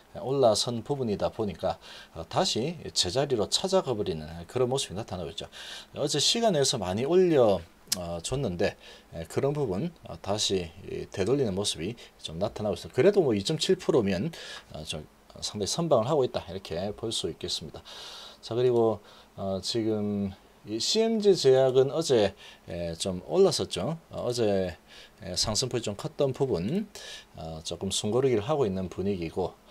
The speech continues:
어, 그리고 헬릭스미스, 헬릭스미스는 상당히 힘이 없습니다. 지금 상당히 힘이 없는 모습을, 어, 보여주고 있지만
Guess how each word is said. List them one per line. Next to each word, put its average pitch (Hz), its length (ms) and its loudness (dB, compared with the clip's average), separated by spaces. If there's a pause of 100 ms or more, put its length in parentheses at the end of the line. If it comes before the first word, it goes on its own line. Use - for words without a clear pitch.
(360)
어, 85 240 -12
그리고 98 560 0 (420)
헬릭스미스, 165 880 2 (560)
헬릭스미스는 226 600 0
상당히 254 380 0
힘이 262 200 -4
없습니다. 110 400 -2
지금 80 220 -4 (360)
상당히 156 600 2
힘이 180 280 4
없는 120 220 2
모습을, 123 920 2
어, 98 180 -4
보여주고 127 480 6
있지만 92 320 -2